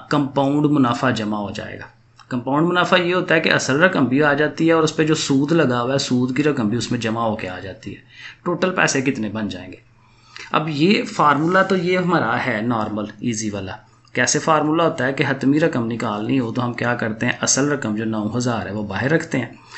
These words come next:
ब्रैकेट लगाते हैं, एक जमा वो जो फीसद है ना शरह, वो यहाँ लिखते हैं, क्योंकि दो फीसद थी तो दो बटा हंड्रेड।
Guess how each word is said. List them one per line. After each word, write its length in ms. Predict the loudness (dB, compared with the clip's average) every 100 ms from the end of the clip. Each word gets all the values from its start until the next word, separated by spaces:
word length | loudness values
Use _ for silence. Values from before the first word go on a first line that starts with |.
| -16 -12 -6
ब्रैकेट 380 | 0 2 2 2
लगाते 380 | 4 4 2
हैं, 240 | -2 -2 -2
एक 400 | 0 2 2 0
जमा 340 | 0 2 2
वो 160 | 2 0
जो 240 | 2 2 2
फीसद 440 | 0 0 2 2 2
है 80 |
ना 100 | 2 2
शरह, 320 | 2 -2 -6 -10 _ -14 -6
वो 160 | 0
यहाँ 240 | 2 2 2
लिखते 300 | 0 -6 -10
हैं, 100 | -6
क्योंकि 220 | -2 -2
दो 220 | 0 2 2
फीसद 380 | 2 2 0 0
थी 80 | -2
तो 100 | 0
दो 200 | 0 -2
बटा 260 | -2 -4 -2
हंड्रेड। 440 | 0 -2 -4 -8